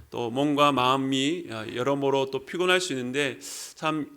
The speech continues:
저는 이번 오월 특세를 통해서 참 많은 은혜를, 어, 누렸습니다. 어, 이른 아침에, 어,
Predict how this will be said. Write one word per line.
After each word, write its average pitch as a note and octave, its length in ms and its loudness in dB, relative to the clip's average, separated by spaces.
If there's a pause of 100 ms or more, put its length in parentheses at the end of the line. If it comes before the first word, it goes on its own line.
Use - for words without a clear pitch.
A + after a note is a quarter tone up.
저는 D3 240 -2
이번 D3+ 400 0
오월 C#3 400 2
특세를 - 320 0
통해서 C3+ 260 -4
참 D3 200 -4
많은 B2+ 260 2
은혜를, D3+ 600 -2
어, A2+ 80 -8
누렸습니다. A#2+ 720 -4 (320)
어, G#2+ 300 -10
이른 D3+ 220 0
아침에, C#3 760 -2
어, - 200 -14